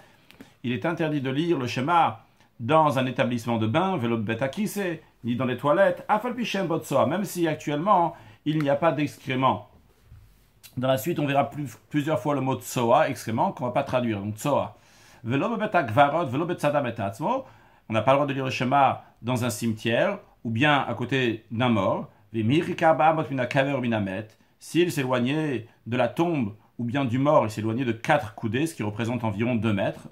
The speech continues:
Mutar Likot, il a le droit de lire le Shema. Vechol Mi Shekar B'Makom Shein Korim Bo, tout celui qui a lu le Shema dans un endroit où on n'a pas le droit de lire le Shema, Chozer Vekore, il doit à nouveau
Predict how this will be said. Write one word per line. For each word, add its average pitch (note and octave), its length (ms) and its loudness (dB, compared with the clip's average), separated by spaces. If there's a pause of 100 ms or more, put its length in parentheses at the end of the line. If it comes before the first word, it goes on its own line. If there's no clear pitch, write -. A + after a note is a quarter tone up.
(100)
Mutar G3+ 400 0
Likot, C3+ 440 0 (420)
il C3+ 120 0
a C3 60 4
le A#2 60 0
droit C#3+ 180 4
de C3+ 80 -4
lire C3 140 -2
le B2 60 -2
Shema. G#2+ 360 -2
Vechol E3+ 380 -2
Mi B3 80 -4
Shekar E3 360 0
B'Makom D3 380 -2
Shein G#2 200 -6
Korim C3+ 280 -4
Bo, B3+ 260 0 (360)
tout A3+ 160 -2
celui F3+ 240 -4
qui D3+ 100 -2
a D3 40 0
lu D#3 80 2
le C#3+ 100 -2
Shema C3 320 0
dans G#2+ 160 -2
un G#2+ 80 0
endroit B2 400 4
où A#2 60 -2
on A2 40 0
n'a G2+ 120 -2
pas A#2+ 240 2
le B2 60 0
droit A#2+ 160 0
de A2 80 -2
lire G#2+ 140 0
le A#2 60 -2
Shema, E3 480 -2 (400)
Chozer D#3+ 320 4
Vekore, F#3+ 560 0 (260)
il C#3+ 120 -2
doit D#3+ 200 -2
à C#4 100 4
nouveau D#3 540 0